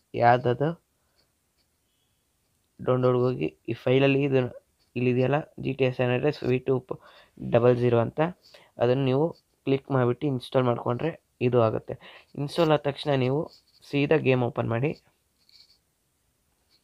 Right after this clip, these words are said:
Game open, game open ಮಾಡಿದ್ರೆ ನಿಮಗೆ ತೋರಿಸ್ತೀನಿ ರೀ.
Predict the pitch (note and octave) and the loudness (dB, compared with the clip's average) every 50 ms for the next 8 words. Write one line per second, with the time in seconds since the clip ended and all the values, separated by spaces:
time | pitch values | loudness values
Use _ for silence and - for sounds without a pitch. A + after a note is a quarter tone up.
0 | _ _ _ _ _ _ _ _ _ _ _ _ _ _ _ _ _ _ _ _ | _ _ _ _ _ _ _ _ _ _ _ _ _ _ _ _ _ _ _ _
1 | _ _ _ _ _ _ _ _ _ _ _ _ _ _ _ _ _ - - - | _ _ _ _ _ _ _ _ _ _ _ _ _ _ _ _ _ -18 -16 -10
2 | - - C3 B2+ B2 B2 A#2 - - - - _ _ _ _ _ _ - B2 B2+ | -4 -4 -2 -2 -2 -2 -4 -6 -8 -12 -12 _ _ _ _ _ _ -8 -2 0
3 | C#3 C#3+ C#3 C#3 C3+ - B2+ A#2+ A#2 A#2 A2+ A#2 B2+ C#3+ D#3 F3+ - _ _ _ | 2 2 2 0 -2 -2 -2 -2 0 0 0 0 0 0 -2 -4 -6 _ _ _
4 | _ _ _ _ _ _ _ _ _ _ _ _ _ _ _ _ _ _ _ _ | _ _ _ _ _ _ _ _ _ _ _ _ _ _ _ _ _ _ _ _
5 | _ _ _ _ _ _ _ _ _ _ _ _ _ _ _ - A#2 A2+ A#2 - | _ _ _ _ _ _ _ _ _ _ _ _ _ _ _ -12 -12 -10 -10 -12
6 | _ - - A2 B2+ - - - A2+ A2+ A2+ - - | _ -10 -10 -10 -10 -14 -16 -14 -10 -10 -8 -8 -10